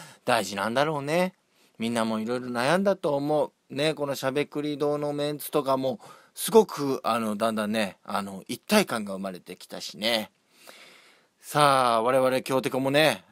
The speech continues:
あの、どんどんどんどん向上していかないと、ね、伊藤大輔がこう戻ってきた時にはね、もうね、「おう、やべえ、こんなに喋れるようになってんだ、俺の場所ねえぞ」ぐらいなね、勢いをね、見せてあげたいところでございますけども、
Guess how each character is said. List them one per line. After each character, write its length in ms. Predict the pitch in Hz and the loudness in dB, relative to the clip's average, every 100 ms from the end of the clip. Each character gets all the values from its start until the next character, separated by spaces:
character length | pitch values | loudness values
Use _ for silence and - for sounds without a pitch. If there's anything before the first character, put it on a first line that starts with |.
| _ | _
あ 200 | - 90 | -10 -8
の、 200 | 104 101 | -8 -8
ど 160 | 98 127 | -6 -4
ん 40 | |
ど 100 | 123 | -4
ん 40 | 117 | -4
ど 100 | 127 | -2
ん 20 | |
ど 100 | 123 | -4
ん 40 | |
向 200 | - 131 | 0 2
上 160 | 131 135 | 2 0
し 80 | - | 2
て 100 | 156 | 2
い 60 | |
か 120 | 143 | 6
な 120 | 175 202 | 6 4
い 80 | |
と、 360 | - - 98 - _ _ _ | 4 0 -2 -4 _ _ _
ね、 180 | 127 139 | 2 2
伊 140 | 104 | 0
藤 240 | 98 151 151 | 2 4 4
大 180 | 151 147 | 2 0
輔 240 | - 123 | -2 -4
が 140 | 113 107 | -2 -2
こ 220 | 104 110 | 0 0
う 20 | |
戻 300 | 110 131 165 | 2 2 2
っ 40 | |
て 140 | - 117 | 0 -6
き 80 | - | -2
た 140 | 110 | -4
時 200 | 95 95 | -2 -6
に 100 | 95 | -6
は 140 | 87 | -6
ね、 300 | 95 110 104 _ _ _ _ _ | -2 -2 -4 _ _ _ _ _
も 180 | 107 110 | -4 -2
う 40 | |
ね、 200 | 98 98 - | -2 -6 2
「お 200 | 214 196 | 4 4
う、 60 | 143 | 4
や 140 | 160 | 0
べ 120 | 208 | 0
え、 60 | 185 | -2
こ 180 | - 185 | -2 -2
ん 40 | |
な 100 | 196 | 0
に 80 | 185 | 0
喋 240 | 190 180 | -2 0
れ 120 | 190 | 0
る 60 | 185 | 0
よ 60 | 170 | -2
う 20 | |
に 40 | |
な 120 | 151 156 | -6 -6
っ 20 | |
て 100 | 156 | -6
ん 60 | |
だ、 80 | 135 | -4
俺 180 | 131 165 | -4 -4
の 120 | 175 | -4
場 140 | 170 175 | -4 -6
所 120 | 175 | -4
ね 200 | 175 175 | 0 0
え 60 | |
ぞ」 300 | 139 143 139 123 | 0 -2 -2 -2
ぐ 120 | 139 | 0
ら 140 | 143 | 2
い 60 | 117 | 0
な 120 | 98 | -4
ね、 220 | 107 165 - - - - - - | -4 -6 -8 -20 -20 -20 -20 -14
勢 340 | - 120 139 139 | -8 -4 2 2
い 40 | |
を 140 | 131 127 | 2 0
ね、 280 | 127 127 | 0 0
見 160 | 127 127 | 0 -2
せ 160 | 143 131 | -4 0
て 120 | 127 | 2
あ 140 | 123 | 2
げ 140 | 123 127 | 0 0
た 160 | 135 | 2
い 100 | 131 | 0
と 120 | 113 127 | -2 -4
こ 140 | 131 | -2
ろ 120 | 135 | -2
で 100 | 127 | -2
ご 180 | 120 123 | -2 0
ざ 180 | 139 185 | 2 2
い 60 | |
ま 180 | 196 202 | 4 0
す 120 | 190 | 0
け 160 | - 180 | -2 2
ど 160 | 165 160 | 4 4
も、 440 | 156 135 117 - | 4 2 2 -2